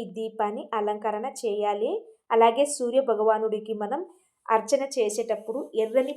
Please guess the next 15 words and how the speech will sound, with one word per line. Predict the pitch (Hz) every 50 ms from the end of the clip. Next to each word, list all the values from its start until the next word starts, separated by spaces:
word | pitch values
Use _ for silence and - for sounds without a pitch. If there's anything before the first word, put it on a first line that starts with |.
| - -
పువ్వులతో | 226 208 214 220 214 202 - 277 302 302 - 208
అర్చన | 202 202 - 240 226 233 240 - -
చేయాలండి. | 208 202 208 202 208 214 214 208 208 202 254 320 370 - - _ _ _ _ -
అలాగే | - 220 226 226 226 226 277 302 294 -
ఈరోజు | 226 226 220 220 214 214 - 247 285 339 370 -
సూర్య | - - - 247 247 262 277 277
భగవానుడికి | 262 214 208 214 220 220 220 220 220 208 196 202 202 294 285 - -
ప్రతి | 226 214 220 - - 285 277
ఒక్కరూ | 254 240 233 - - 220 233 269 262 - -
ఖచ్చితంగా | 233 202 208 - - 254 247 240 220 214 214 240 277 277 - - -
ఆర్ఘ్యం | 196 208 220 220 196 247 254 269
సమర్పించాలండి. | - 262 208 208 208 208 208 214 208 214 226 208 208 208 202 202 202 220 285 339 330 - - _ - _ - -
ఆర్ఘ్యం | 208 214 226 233 240 269 277 285
సమర్పించుకోవడం | - 262 214 214 202 208 226 220 202 233 - - 220 208 208 214 208 208
వలన | 214 208 214 202 226